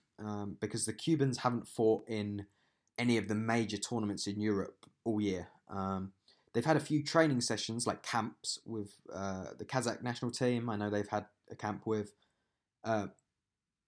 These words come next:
and there's been national championships in Cuba, but generally, um, they probably haven't got the amount of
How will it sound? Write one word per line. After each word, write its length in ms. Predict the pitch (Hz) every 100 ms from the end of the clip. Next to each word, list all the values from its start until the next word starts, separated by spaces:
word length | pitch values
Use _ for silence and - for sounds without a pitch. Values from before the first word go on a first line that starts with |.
| _ _ -
and 140 | 143
there's 120 | 135 139
been 420 | 190 165 139 131
national 340 | 135 - 131
championships 720 | - 165 156 160 143 135 -
in 100 | 123
Cuba, 340 | 120 139 135 143
but 220 | 107 135
generally, 600 | 135 135 151 156 180 175 _ _ _ -
um, 380 | 117 110 107 104 -
they 100 | 110
probably 460 | - 135 120 113
haven't 320 | 107 123 107
got 200 | 117 113
the 80 | 110
amount 360 | 104 107 104 98 -
of 320 | 107 98